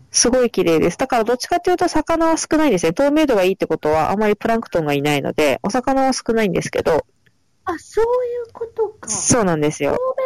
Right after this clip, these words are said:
Speaker 2: 明度がいいイコールプランクトンが少ないから食べるものがないの？
Speaker 1: そうなんですよ。だからお魚は少ないんですよ。
Speaker 2: あ、なるほど。そういうことか。
Speaker 1: そうなんです。
Speaker 2: うん。
Speaker 1: なんですけど、まあ、だからあの、地形だったりとか、こう、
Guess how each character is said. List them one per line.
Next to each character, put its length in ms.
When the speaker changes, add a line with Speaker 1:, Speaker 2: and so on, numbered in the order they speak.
Speaker 2:
明 60
度 140
が 120
い 40
い 340
イ 100
コ 240
ー 20
ル 100
プ 140
ラ 160
ン 60
ク 60
ト 120
ン 40
が 100
少 200
な 100
い 40
か 60
ら 60
食 160
べ 60
る 80
も 60
の 80
が 60
な 120
い 60
の？ 260
Speaker 1:
そ 200
う 20
な 100
ん 40
で 100
す 80
よ。 100
だ 100
か 120
ら 80
お 40
魚 320
は 60
少 160
な 120
い 60
ん 40
で 80
す 100
よ。 100
Speaker 2:
あ、 60
な 60
る 720
ほ 120
ど。 120
そ 300
う 40
い 60
う 60
こ 140
と 160
か。 340
Speaker 1:
そ 380
う 40
な 160
ん 60
で 160
す。 160
Speaker 2:
う 20
ん。 100
Speaker 1:
な 120
ん 40
で 120
す 100
け 120
ど、 120
ま 180
あ、 140
だ 80
か 140
ら 100
あ 60
の、 160
地 240
形 220
だ 100
っ 120
た 100
り 80
と 120
か、 120
こ 560
う、 60